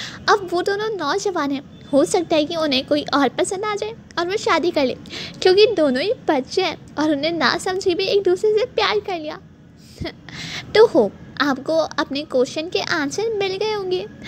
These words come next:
And मैं ये भी जानती हूँ कि बहुत सारी stories की complete वाले episode इतने अच्छे नहीं होते, क्योंकि मैं नॉर्मली ऐसे choose करती हूँ। But I promise कि हमारी जो न-, pending वाली story चल रही है,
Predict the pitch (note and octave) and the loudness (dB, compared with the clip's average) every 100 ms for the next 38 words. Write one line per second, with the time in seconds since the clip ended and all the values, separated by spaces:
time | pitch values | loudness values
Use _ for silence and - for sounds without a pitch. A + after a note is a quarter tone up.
0 | - - C#4 D4 D4+ - D4 D4 D#4+ D4+ | -14 -6 0 0 -2 -6 -4 -2 -2 -2
1 | C4+ D4 F#4+ G#4 D#4 C4+ E4 F4 G4+ G#4 | -2 -2 -2 -2 -4 -4 -4 2 2 4
2 | D#4 D4 E4 G4 F4 - F#4+ - C#4 C4 | 4 4 4 2 0 0 -4 0 2 4
3 | D#4+ G4 - G4 - F#4 C4 C4+ E4+ F4 | 2 -2 0 0 2 0 0 -2 0 2
4 | F4+ D4+ - D4+ C#4 D4+ - F4 F4+ E4+ | 2 0 0 -4 -4 -6 -6 -6 -4 -6
5 | D4+ D#4 D#4 D#4 - D#4 D#4 D#4+ C4 A#3+ | -6 -6 -6 -6 -6 -6 -4 -6 -6 -8
6 | - - - - - - D4+ C#4+ F#4 C4+ | -10 -16 -16 -16 -14 2 2 6 6 4
7 | - C#4+ D4+ F4 E4 C#4 C4+ D#4+ G4 - | -2 2 2 2 2 4 4 6 4 4
8 | F4 - F#4+ F#4 F#4 - F4 D4 D4 C#4 | 2 4 4 6 4 2 0 0 -4 -8
9 | - - - - C4 E4 D#4 G#4 G#4 D#4+ | -16 -16 -16 -4 2 2 4 2 2 0
10 | C4 A#3+ - - D#4+ C4 D4+ C4 B3 C#4+ | 0 -4 -6 -6 -4 -4 -4 -4 -4 -4
11 | D#4+ F4+ F#4+ - - C4 C#4 B3+ B3 - | 0 0 0 -4 -2 4 6 6 4 0
12 | - - C#4 C4 B3 F4 E4+ F#4 - - | -4 0 2 2 0 0 -2 -2 -4 -4
13 | - C4+ D4+ - E4+ D#4+ D#4 C4+ G#3+ | 0 2 0 -2 -2 0 0 0 -4